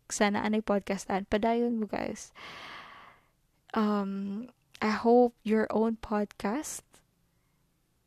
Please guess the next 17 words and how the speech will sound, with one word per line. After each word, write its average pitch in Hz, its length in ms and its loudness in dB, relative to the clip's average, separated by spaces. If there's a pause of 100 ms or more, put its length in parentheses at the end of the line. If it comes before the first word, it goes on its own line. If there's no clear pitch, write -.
(140)
will 220 220 6
be 196 880 -4 (360)
very 220 480 4
helpful 202 720 -2 (100)
to 202 60 4
you 196 640 0 (800)
emotionally 196 1200 -2 (480)
and 202 180 0
mentally 196 680 0 (580)
as - 220 -4
much 190 400 -2
as 196 400 -6
my 190 220 -2
own 190 280 -2
podcast, - 680 -6 (260)
um, 180 440 -2 (840)
help, 233 200 2